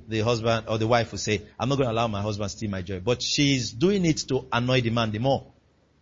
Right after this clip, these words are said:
"You're not gonna steal my joy. You're not gonna steal my joy." <laughs> And, and then the man gets provoked and steals both of your joys. Are you understanding me?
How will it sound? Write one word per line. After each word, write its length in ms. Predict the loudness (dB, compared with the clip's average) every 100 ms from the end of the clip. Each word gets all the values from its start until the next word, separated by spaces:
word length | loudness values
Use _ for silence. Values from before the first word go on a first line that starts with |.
| _ 2
"You're 120 | 4
not 80 | 4
gonna 120 | 2
steal 200 | 0 -2
my 100 | 0
joy. 400 | 6 8 10 8 6
You're 120 | 4 4
not 20 |
gonna 120 | 4
steal 160 | 2 4
my 100 | 6
joy." 240 | 8 8
<laughs> 60 | 6 2 4 6 6 6 4 6 4 4 0 2 0 2 2 2 2 2 4 4 2 0 0 2
And, 240 | 4 4 2 -10 0
and 180 | 4 8
then 220 | 8 6 0 -20 -20 2
the 120 | 6
man 200 | 8 6
gets 200 | 6 4
provoked 580 | 6 6 10 8 8 -2 -16 0 4
and 180 | 6
steals 300 | 4 6 6
both 220 | 6 4 4
of 120 | 6
your 140 | 6
joys. 640 | 8 6 8 6 6 4 -8 -16 -14 -14 -12 -12 -14 -16 -18 -20 -20 -20 _ _ _ _ _ _ _ 6
Are 100 | 8
you 80 |
understanding 480 | 8 8 8 6 -2
me? 180 | -4